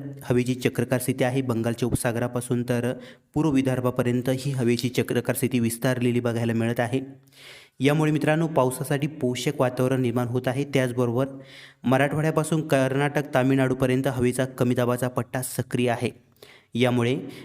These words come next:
राज्यात बहुतांश भागामध्ये आज पावसाला पोषक वातावरण निर्माण होण्याची शक्यता आहे. काही जिल्ह्यांना आज येलो अलर्ट देण्यात आलेला आहे. काही भागांमध्ये वाऱ्यासह पाऊस पडण्याची आज शक्यता आहे.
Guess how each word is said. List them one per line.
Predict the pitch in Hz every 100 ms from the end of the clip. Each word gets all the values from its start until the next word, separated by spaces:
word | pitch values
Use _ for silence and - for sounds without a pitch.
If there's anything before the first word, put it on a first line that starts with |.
| -
राज्यात | 120 120 127 131
बहुतांश | 123 120 120 139 139
भागामध्ये | 135 127 127 131
आज | 135 117 117
पावसाला | - 120 120 120 135
पोषक | 143 135 120 - 135
वातावरण | 135 117 120 120
निर्माण | 117 117 120
होण्याची | 117 113 120
शक्यता | 117 117 120 120
आहे. | 113 135 139 - - _ -
काही | 135
जिल्ह्यांना | 156 156 151 151 156
आज | 143 120 120 - _ _ _ _
येलो | 120 120 127
अलर्ट | 139 135 135
देण्यात | 131 135
आलेला | 131 131
आहे. | 135
काही | 143 135 127
भागांमध्ये | 127 120 120 123 120 139 135 - - _
वाऱ्यासह | 120 117 120 143 - 151
पाऊस | 127 123
पडण्याची | - 117 117 - 131
आज | 123 113 - -
शक्यता | - 139 117 117
आहे. | 113 -